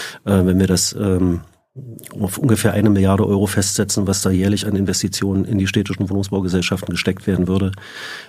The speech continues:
ähm, dass wir damit, ähm, siebentausendfünfhundert Wohnungen jährlich schaffen könnten. Das wären in zehn Jahren immerhin fünfundsiebzigtausend Wohnungen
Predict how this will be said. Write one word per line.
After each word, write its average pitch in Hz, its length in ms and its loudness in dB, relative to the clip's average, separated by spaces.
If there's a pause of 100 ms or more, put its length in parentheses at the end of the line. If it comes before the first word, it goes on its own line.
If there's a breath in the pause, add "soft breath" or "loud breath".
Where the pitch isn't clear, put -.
ähm, 92 300 4
dass 92 180 0
wir 101 60 -2
damit, 92 440 2
ähm, 87 280 0
siebentausendfünfhundert 95 920 0
Wohnungen 95 280 2
jährlich 90 280 2
schaffen 101 280 2
könnten. 98 240 0
Das 90 160 -4
wären 95 100 -2
in 95 140 -2
zehn 92 220 -2
Jahren 90 260 0
immerhin 95 260 0
fünfundsiebzigtausend 95 800 -2
Wohnungen 95 340 0